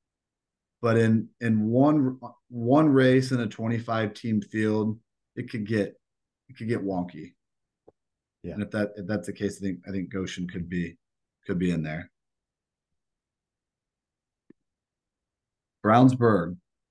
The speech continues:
Speaker 1: Okay. This is where I differ a little bit from I N C C stats. We can talk about this.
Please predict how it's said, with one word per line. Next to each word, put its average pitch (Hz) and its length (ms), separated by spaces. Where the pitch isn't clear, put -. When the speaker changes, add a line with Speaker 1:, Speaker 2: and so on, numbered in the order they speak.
Speaker 1:
Okay. 104 300
This 123 240
is 151 100
where 143 160
I 131 160
differ 131 360
a 120 60
little 110 280
bit 104 200
from 98 160
I 95 140
N 92 140
C 90 160
C 90 140
stats. 80 420
We 90 100
can 90 120
talk 104 180
about 82 260
this. - 380